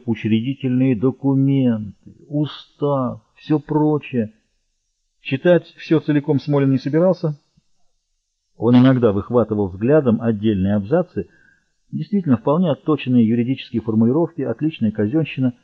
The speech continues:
учредительные документы Шантатской гильдии антикваров, устав таковой, письма в инстанции, призывающие должным образом зарегистрировать в соответствии с...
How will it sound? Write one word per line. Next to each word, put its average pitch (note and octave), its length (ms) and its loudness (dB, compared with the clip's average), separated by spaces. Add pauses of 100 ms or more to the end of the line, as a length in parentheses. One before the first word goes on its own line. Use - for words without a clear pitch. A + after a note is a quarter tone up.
(760)
учредительные C#3+ 760 2
документы A#2+ 580 4
Шантатской A2 560 0
гильдии G2+ 340 -2
антикваров, D#3+ 680 -2
устав F3 440 -2
таковой, D3+ 540 -2 (460)
письма D#3 440 2
в A2+ 100 2
инстанции, C3 640 0
призывающие A#2+ 640 0
должным A#2 420 2
образом G#2+ 440 2 (260)
зарегистрировать C#3 1000 0
в - 60 -20
соответствии E3 680 2
с... - 240 -10